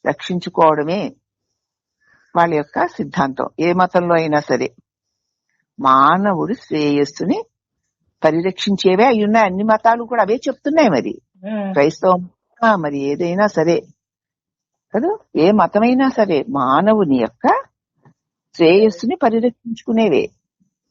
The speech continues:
Speaker 2: Hmm.
Speaker 1: కానీ అది ఆచార్యుల్లో తారతమ్యాలు ఉన్నాయా, దాన్ని చెప్పే గురువుల్లో తేడాలు ఉన్నాయా అని అడిగాడు అతను. ఇప్పుడు మహర్షి అన్నారు, "ఉండనివ్వ-, ఉండనియ్యి, లేకపోని.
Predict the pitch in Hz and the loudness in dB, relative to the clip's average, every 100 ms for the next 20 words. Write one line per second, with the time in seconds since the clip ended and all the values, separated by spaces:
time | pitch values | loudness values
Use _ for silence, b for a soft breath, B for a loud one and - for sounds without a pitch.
0 | _ 208 180 185 _ _ _ _ _ 185 | _ -20 -20 -20 _ _ _ _ _ -18
1 | 226 277 190 196 190 b _ _ _ _ | -8 0 2 2 0 b _ _ _ _
2 | - 220 180 175 190 - 147 185 - 247 | 0 0 0 -2 -4 0 2 2 0 -2
3 | 254 262 254 233 214 160 156 180 208 208 | -2 -4 0 0 2 0 0 0 0 2
4 | 208 170 160 190 185 220 226 - 190 - | 2 2 0 -2 2 0 0 -4 -6 -4
5 | - 277 226 190 208 240 254 269 196 160 | -2 -2 2 4 4 4 2 2 2 2
6 | 160 208 160 156 165 131 175 466 _ 220 | 2 -2 -4 -4 -2 0 0 -4 _ -4
7 | 190 135 110 - - - - _ _ _ | -4 -2 -4 -6 -12 -18 -20 _ _ _
8 | 196 180 _ _ _ _ _ _ _ _ | _ _ _ _ _ _ _ _ _ _
9 | _ _ _ - 180 143 131 - 170 147 | _ _ _ -6 -2 0 0 -2 -2 0
10 | 147 143 185 190 165 160 165 165 170 - | 0 0 -2 0 0 0 -2 -4 -6 -6
11 | 151 160 214 254 190 254 311 220 - 269 | -4 0 2 2 0 0 0 0 -2 -4
12 | 226 143 | -2 -4